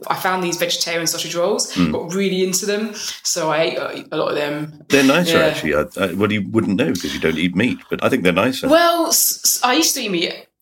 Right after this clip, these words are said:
Speaker 1: So this is my theory about meat, and I think it, it's basically, meat doesn't taste nice, really. It only tastes nice when you do things to it.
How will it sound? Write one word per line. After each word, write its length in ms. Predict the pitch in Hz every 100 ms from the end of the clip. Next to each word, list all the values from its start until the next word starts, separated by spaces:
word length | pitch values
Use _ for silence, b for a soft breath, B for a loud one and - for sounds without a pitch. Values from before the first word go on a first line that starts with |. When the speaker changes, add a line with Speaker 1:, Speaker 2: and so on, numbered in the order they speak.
| 233
Speaker 1:
So 340 | 254 254 247
this 200 | 269 320
is 100 | 320
my 120 | 269
theory 200 | - 220
about 220 | 180 160 -
meat, 180 | -
and 140 | - 160
I 60 |
think 280 | 160 254 226
it, 220 | - - - _
it's 160 | 208 -
basically, 540 | 285 330 - 202 165 170
meat 260 | 180 233 - -
doesn't 360 | 190 175 -
taste 320 | - 185 165 170
nice, 480 | 151 139 - - 156
really. 320 | 156 147 - -
It 180 | 180 -
only 140 | 247
tastes 300 | 233 214 196
nice 180 | 190 175
when 100 | 175
you 80 | 147
do 200 | 180 175
things 400 | - 151 - -
to 220 | - 165
it. 200 | 143 -